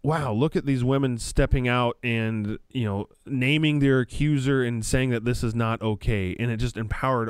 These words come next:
all of these other women to also, to do the same thing. And that is a great thing. Giving, giving a voice to victims is always a good thing,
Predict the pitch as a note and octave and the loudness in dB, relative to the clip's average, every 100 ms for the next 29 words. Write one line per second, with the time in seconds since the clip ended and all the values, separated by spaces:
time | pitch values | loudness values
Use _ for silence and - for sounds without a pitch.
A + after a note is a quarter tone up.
0 | - B2+ C#3 C#3 C3 B2+ A#2 - - - | -2 -2 0 0 0 -2 -4 -14 -20 -4
1 | C3 C3+ B2+ D3+ C#3 C3 B2 D3 E3+ D#3 | -2 0 0 0 0 0 2 0 0 -2
2 | C3 C#3 A#2 - B2+ F3 D3+ - D#3+ D3 | -4 -10 -4 -2 2 2 0 0 -2 0
3 | E3+ C#3+ D3 D3+ C#3+ C3 B2 A2+ A#2+ C3 | -2 0 0 -2 -2 -4 -4 -4 0 2
4 | C3+ C#3+ - - - _ - - A2+ F#2 | 0 0 -2 -4 -12 _ -4 0 2 0
5 | F#2 A2+ C#3+ D3+ C#3 B2+ C3+ B2+ E3 F#3 | -4 -2 -2 -2 -4 -6 -10 -2 0 0
6 | D#3 D3 C#3 C3 A2 A#2+ C3 C#3 - - | -2 -4 -4 -2 -2 0 0 0 -4 -8
7 | - - B2 A#2 A2 G#2+ G#2 G#2+ B2+ B2 | -12 -4 -2 0 -2 -4 -6 -4 -2 -2
8 | - F#2+ F2+ F#2 A2+ A2 A2 C3+ C3+ B2 | -6 -6 -6 -8 -6 -4 -2 -2 -2 -2
9 | A2+ A2+ G#2 - A2+ A2 - G#2+ G2 F2 | -2 -4 -6 -2 -2 -2 -2 -2 -2 -8